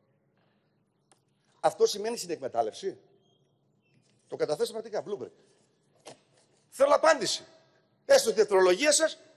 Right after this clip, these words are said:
ή ο κύριος Δένδια να το διαψεύσει ότι δεν ισχύει. Σημαίνει συνεκμετάλλευση; Πάμε σε συνδιαχείριση. Αυτό θα κάνει η κυβέρνησή σας; Ρωτώ, γιατί είναι τραγικό και το συζητάμε.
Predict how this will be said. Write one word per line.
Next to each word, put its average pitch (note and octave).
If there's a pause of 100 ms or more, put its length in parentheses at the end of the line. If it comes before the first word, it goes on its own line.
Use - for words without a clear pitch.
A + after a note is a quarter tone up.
ή D#4
ο D#4
κύριος D#4+
Δένδια D4+
να G#3+
το A#3
διαψεύσει C4+
ότι G3
δεν C4+
ισχύει. C4+ (580)
Σημαίνει C4
συνεκμετάλλευση; G3 (800)
Πάμε C#4+
σε C#4+
συνδιαχείριση. F#3+ (720)
Αυτό G3+
θα F3
κάνει F3
η -
κυβέρνησή F#3+
σας; - (600)
Ρωτώ, F4+ (720)
γιατί F3+
είναι C#4+
τραγικό C4+
και D4
το C#4+
συζητάμε. C4+